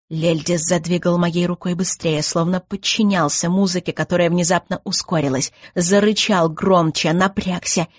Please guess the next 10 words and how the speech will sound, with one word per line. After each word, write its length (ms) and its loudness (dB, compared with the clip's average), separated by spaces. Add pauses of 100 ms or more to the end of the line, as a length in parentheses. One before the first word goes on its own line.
(120)
и 120 0
резко 440 -2
оттянул 600 0
мою 280 -2
ладонь. 400 -2 (260)
Я 180 -8
успела 420 -4
ощутить 500 -6
горячую 500 -6
влагу, 520 -6